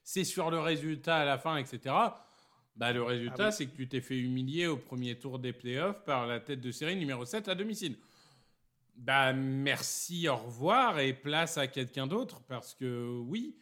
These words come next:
Speaker 1: je pense que là, euh, là, même psychologiquement, en fait, tu peux pas repartir avec les mêmes. C'est ce, ce groupe, il est brisé. En plus,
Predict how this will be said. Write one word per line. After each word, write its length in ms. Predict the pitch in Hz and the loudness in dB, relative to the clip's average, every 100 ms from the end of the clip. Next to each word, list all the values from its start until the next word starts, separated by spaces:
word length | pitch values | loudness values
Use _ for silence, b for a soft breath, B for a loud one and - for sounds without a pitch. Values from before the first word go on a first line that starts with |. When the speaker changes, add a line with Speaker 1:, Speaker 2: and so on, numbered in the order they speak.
| b b - | b b -20
Speaker 1:
je 100 | - | -6
pense 320 | 151 156 156 | -2 -2 -2
que 100 | 135 | -2
là, 460 | 123 135 185 180 | 2 4 6 6
euh, 380 | 143 127 123 120 113 b b b - | 6 4 2 0 -4 b b b 2
là, 180 | 156 170 | 4 6
même 300 | 165 170 143 | 4 2 -2
psychologiquement, 1000 | - - 190 170 180 160 151 156 190 202 | -6 -4 -4 0 2 2 -2 -8 -4 -4
en 80 | 143 | -2
fait, 220 | 139 127 | -4 -4
tu 140 | 131 | -8
peux 160 | 123 131 | -10 -4
pas 100 | 165 | -4
repartir 560 | - 151 131 - 165 | -2 -4 -6 -6 -2
avec 240 | 135 123 123 | -2 -2 -2
les 80 | 131 | -2
mêmes. 240 | 147 117 - _ _ _ _ _ | -2 -4 -10 _ _ _ _ _
C'est 360 | - 131 123 120 | -4 0 2 0
ce, 260 | 135 131 | -2 -4
ce 180 | 107 - | -4 -6
groupe, 380 | 123 139 180 - | -6 -4 -4 -6
il 160 | 127 120 | -8 -4
est 200 | 117 120 | -4 -4
brisé. 400 | 117 135 160 220 | -4 -2 0 0
En 100 | 151 | -2
plus, 420 | 185 214 202 | -2 -4 -4